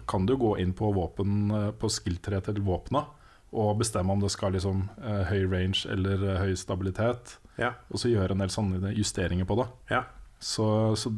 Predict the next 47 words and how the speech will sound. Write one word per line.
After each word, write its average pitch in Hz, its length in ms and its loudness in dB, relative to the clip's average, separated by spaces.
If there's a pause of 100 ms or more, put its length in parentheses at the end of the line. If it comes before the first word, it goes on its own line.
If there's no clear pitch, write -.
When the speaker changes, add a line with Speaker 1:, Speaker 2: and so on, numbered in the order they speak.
(120)
Speaker 1:
der 104 160 2
også 104 260 0
kan 90 240 2
du 92 80 2
jo, 110 180 2 (300)
eh, 113 60 -6
Speaker 2:
Mm. 101 340 0
Speaker 1:
tilpasse 92 500 -4
det 101 260 0
litt - 280 -8
etter 98 220 -6
ditt 98 100 -2
eget 92 240 0
ønske, 98 240 -2
da. 120 60 -6 (400)
Speaker 2:
Ja. 123 140 -2 (760)
Det 131 80 0
er - 20 2
bare 123 220 4
det 120 80 6 (100)
at 135 100 0
her 117 280 2
er 113 60 2
det 117 120 2
litt 120 180 0
mer 110 200 2
voldsomme, 95 960 0 (300)
mm, 101 480 0
endringer 85 480 0
Speaker 1:
Ja. 123 100 4
Speaker 2:
som 107 120 0 (280)
må 110 80 2
gjøres. 113 560 0 (100)
<clears throat> - 140 -2
Fordi 107 180 4
at 104 120 -2
hvis 107 180 -2
du 110 80 -8
skal 107 220 0
ha 101 240 2
den 101 320 2
ene 98 40 0
perken, 101 480 0
så 113 160 -2
må 98 320 2
du 107 80 2
faktisk, - 800 -4